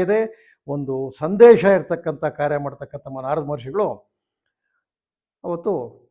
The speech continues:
ಯಮಧರ್ಮನ ಮಾತಾಡೋಣ ಅಂತ ಹೋಗ್ತಾರೆ. ಅಲ್ಲಿ ನಮ್ಮ ಇಂದ್ರಸೇನ ಅವ್ರ ಅಪ್ಪನಿರ್ತಾನೆ.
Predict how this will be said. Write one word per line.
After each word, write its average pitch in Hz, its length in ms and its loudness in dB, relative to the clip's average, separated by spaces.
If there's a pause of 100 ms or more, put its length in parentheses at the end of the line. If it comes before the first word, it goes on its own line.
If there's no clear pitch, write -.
(180)
ಯಮಧರ್ಮನ 214 520 2
ಮಾತಾಡೋಣ 170 460 -2
ಅಂತ 139 120 -10
ಹೋಗ್ತಾರೆ. 127 720 -18 (240)
ಅಲ್ಲಿ 240 520 -4
ನಮ್ಮ 170 340 -8 (320)
ಇಂದ್ರಸೇನ 202 440 -2
ಅವ್ರ 147 140 -4
ಅಪ್ಪನಿರ್ತಾನೆ. 123 720 -12